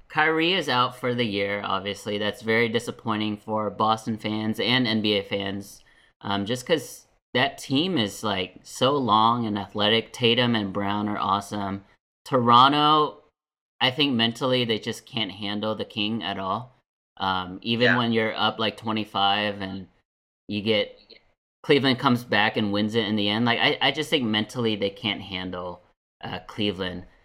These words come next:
Speaker 1: The most intriguing team and the team that just beat Cleveland, uh, a couple nights ago is Ben Simmons and Joel Embiid and,
Speaker 2: Yeah.
Speaker 1: and that team, the seventy-sixers, they're sitting pretty at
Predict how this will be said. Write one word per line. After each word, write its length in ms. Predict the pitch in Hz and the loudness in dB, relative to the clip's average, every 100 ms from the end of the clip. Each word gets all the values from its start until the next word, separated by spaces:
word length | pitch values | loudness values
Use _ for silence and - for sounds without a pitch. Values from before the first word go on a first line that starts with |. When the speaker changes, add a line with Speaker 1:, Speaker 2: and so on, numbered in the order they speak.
| _ _ | _ _
Speaker 1:
The 100 | 123 | 2
most 240 | 120 156 175 | 6 6 4
intriguing 520 | 160 147 151 147 151 | 0 2 2 4 0
team 640 | - 147 135 139 156 165 | 0 2 4 2 0 -6
and 220 | - 107 110 | -2 0 0
the 60 | |
team 320 | 107 - 123 | 0 2 2
that 180 | 123 107 | 2 0
just 300 | 117 110 - | -2 -4 -4
beat 260 | 117 139 131 | -2 -2 -2
Cleveland, 720 | - 113 101 98 98 95 95 - | -2 -2 0 -2 -4 -4 -4 -4
uh, 260 | 101 98 | -4 -4
a 40 | - | -4
couple 220 | 120 110 | -2 0
nights 260 | 101 104 104 | 0 -2 -4
ago 320 | 95 95 95 | -4 -2 -2
is 420 | 95 95 92 - _ - _ _ | 0 0 -2 -8 _ -20 _ _
Ben 220 | 110 117 | 4 4
Simmons 640 | 117 123 113 113 113 113 107 | 2 2 4 4 4 2 0
and 200 | 95 95 | -2 0
Joel 460 | 101 104 107 107 | 2 4 4 4
Embiid 480 | 101 101 101 98 98 | 2 0 2 2 2
and, 300 | 92 92 85 | 0 -4 -4
Speaker 2:
Yeah. 400 | 92 113 131 85 | 4 8 8 6
Speaker 1:
and 140 | 95 95 | 2 2
that 260 | 107 117 | 2 2
team, 220 | - 98 | -2 -4
the 80 | 95 | -4
seventy-sixers, 800 | - 117 110 113 - 120 113 95 | -6 -4 -2 -2 -4 -6 -4 -4
they're 260 | 110 113 113 | 0 0 0
sitting 440 | - 147 160 156 | -2 0 0 -2
pretty 500 | - - 135 147 110 | -6 -6 -2 0 -2
at 260 | 80 92 | -4 -10